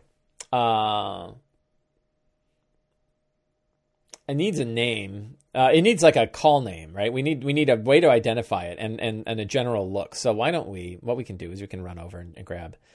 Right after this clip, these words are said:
uh, a random N P C, 'cause he can shift into anything, right? So we'll go to our good old friends at, um, Dungeon.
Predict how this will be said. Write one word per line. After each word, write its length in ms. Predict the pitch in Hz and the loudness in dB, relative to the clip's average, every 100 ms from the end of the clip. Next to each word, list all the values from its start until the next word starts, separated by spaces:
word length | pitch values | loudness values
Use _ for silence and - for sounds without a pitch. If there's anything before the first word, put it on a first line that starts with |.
| _ _ _ _ _ | _ _ _ _ _
uh, 180 | 90 76 - | -12 -10 -8
a 80 | |
random 400 | 92 107 123 110 | -2 0 0 -2
N 100 | 98 | -6
P 140 | 92 90 | -8 -10
C, 220 | - 87 | -8 -8
'cause 160 | 101 92 | -8 0
he 100 | 170 | 0
can 160 | 143 | 2
shift 300 | 110 160 - | 2 2 2
into 120 | 101 | -2
anything, 380 | 104 110 - 71 | -6 -8 -10 -16
right? 300 | 82 92 117 _ | -14 -12 -12 _
So 160 | - | -8
we'll 100 | 110 | -6
go 120 | 107 101 | -4 -4
to 160 | 95 92 | -4 -8
our 80 | |
good 200 | 90 135 | -8 -2
old 200 | 131 117 | 0 0
friends 640 | - 113 107 104 101 101 - 92 | -2 -6 -6 -6 -8 -10 -10 -10
at, 280 | 92 87 - 101 | -10 -10 -16 -14
um, 540 | 92 87 85 85 135 _ _ _ | -14 -14 -16 -18 -20 _ _ _
Dungeon. 600 | 104 104 98 95 131 143 | -10 -8 -8 -8 -10 -12